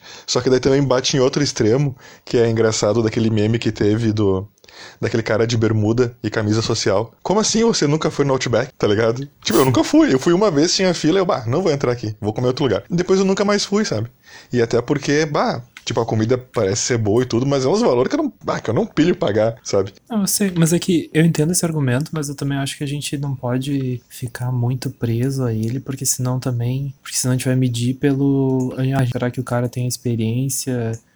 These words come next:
Speaker 2: de ir pra praia?", porque tem o cara que não, não tá nem ouvindo a gente, porque não tem luz, nem internet, nem um celular, nem,
Speaker 1: Aham.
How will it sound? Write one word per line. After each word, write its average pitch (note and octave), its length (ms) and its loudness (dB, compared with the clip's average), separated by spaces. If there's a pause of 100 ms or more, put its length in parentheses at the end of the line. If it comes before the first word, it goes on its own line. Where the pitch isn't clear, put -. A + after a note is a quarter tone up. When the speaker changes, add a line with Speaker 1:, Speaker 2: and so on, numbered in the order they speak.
(280)
Speaker 2:
de A2 480 -2
ir B2 120 0
pra B2 180 -2
praia?", A#2 560 -4
porque C3+ 300 -6
tem C3 180 -6
o C3 60 -4
cara A#2 420 -2
que - 180 -10
não, B2+ 220 -4 (120)
não A#2 200 -4
tá A#2 240 -4
nem A#2+ 180 0
ouvindo B2+ 360 2
a A#2+ 40 0
gente, A#2 380 -2
porque B2+ 260 -4
não B2 140 -4
tem B2 220 -4
luz, A#2+ 340 -4
nem C3 120 -4
internet, B2 520 -4
nem B2 120 0
um C#3 40 -2
celular, B2+ 580 -2
nem, C3 400 -4
Speaker 1:
Aham. A#2 360 0